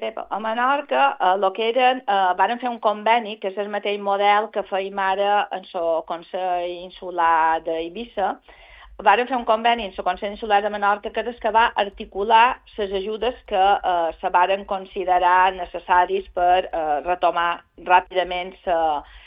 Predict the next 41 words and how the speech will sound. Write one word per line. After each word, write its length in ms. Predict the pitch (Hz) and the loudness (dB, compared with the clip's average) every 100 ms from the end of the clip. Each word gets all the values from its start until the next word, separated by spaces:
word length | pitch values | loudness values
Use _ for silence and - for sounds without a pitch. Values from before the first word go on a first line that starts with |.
| - - | -20 -2
lo 180 | 190 185 | 2 2
que 140 | 196 | 2
era 160 | 196 196 | 2 2
sa 80 | - | 0
normalitat 640 | 185 175 175 175 180 175 | -2 0 0 2 4 4
a 60 | 175 - | 2 -8
Silla. 360 | 160 160 156 147 - - - - | -12 -8 -8 -10 -14 -20 -20 0
Eh, 360 | 202 208 208 208 - | 4 6 4 0 -2
ses 140 | 233 | -2
ajudes, 380 | 240 240 277 320 | -2 -4 -4 -4
en 120 | 214 | -2
aquest 220 | 220 254 262 | -2 -4 0
conveni, 720 | 247 220 240 269 254 202 - | -2 0 0 0 -2 -8 -4
ajudes 460 | 190 220 262 254 - | -4 -2 -2 -4 -2
a 160 | 214 196 | -4 -2
particulars, 800 | 202 190 196 185 196 233 214 202 - | -4 -6 -12 -8 0 2 2 0 -6
pensa 260 | - 196 196 | -10 -8 -8
que 120 | 180 | -4
va 120 | 170 170 | -2 -4
ser 120 | - | -6
un 120 | 190 | -6
episodi 480 | 196 196 196 196 190 | -6 -8 -2 0 0
bastant 340 | 165 165 185 180 | -6 -6 -6 -4
diferent, 540 | 185 185 196 185 165 | -6 -4 -4 -4 -6
eh, 320 | - 156 143 | -6 -2 -2
els, 140 | 160 - | -2 -6
els, 200 | - 170 | -12 -6
els 160 | 151 160 | -6 -4
afectats 640 | 175 180 - 190 190 190 - | -4 -6 0 4 4 2 -10
en 120 | 180 | -14
el 80 | 170 | -12
cas 240 | - 170 175 170 | -2 -2 -2 -4
de, 140 | 160 156 113 135 | -4 -2 -4 -4
d'ara, 340 | 160 175 160 | 0 2 0
d'Eivissa 380 | 151 160 185 190 | -4 -8 -8 -6
i 40 | |
Formentera, 600 | 180 170 170 170 185 180 | -2 -2 -2 -6 -4 -2
en 120 | 165 165 | -4 -6
els 120 | - | -8
que 100 | 165 | -2
varen 340 | 170 170 175 | 0 0 -4